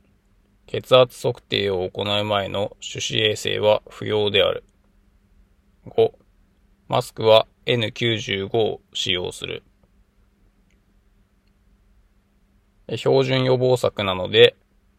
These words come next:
一番、感染症のみではなく、もう一般に普通に接する人とも標準予防策、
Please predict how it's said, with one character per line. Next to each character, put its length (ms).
一 240
番、 280
感 260
染 260
症 280
の 100
み 240
で 140
は 100
な 140
く、 320
も 100
う 40
一 80
般 220
に 120
普 140
通 100
に 100
接 180
す 220
る 80
人 220
と 240
も 260
標 160
準 160
予 140
防 120
策、 360